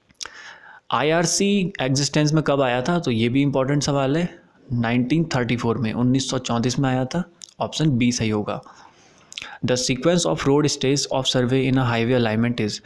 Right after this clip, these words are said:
तो सीक्वेंस आपको बताना है, और ऑप्शन में जो चीज़ें दे रखी हैं वो रिकॉग्निसेंस है, मैप स्टडी है,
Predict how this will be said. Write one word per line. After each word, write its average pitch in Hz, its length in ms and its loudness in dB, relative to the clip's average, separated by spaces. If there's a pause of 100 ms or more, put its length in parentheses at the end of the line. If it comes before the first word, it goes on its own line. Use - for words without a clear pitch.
(480)
तो 156 180 4
सीक्वेंस 156 500 0
आपको 151 220 0
बताना 131 380 0
है, 160 180 2
और 170 80 0 (100)
ऑप्शन 131 320 2
में 151 340 2 (500)
जो 131 160 0
चीज़ें 135 340 2
दे 143 160 4
रखी 135 280 0
हैं 139 200 0
वो 127 520 0 (100)
रिकॉग्निसेंस 135 760 0
है, 156 240 -2 (240)
मैप 123 260 0
स्टडी 143 360 0
है, 147 220 0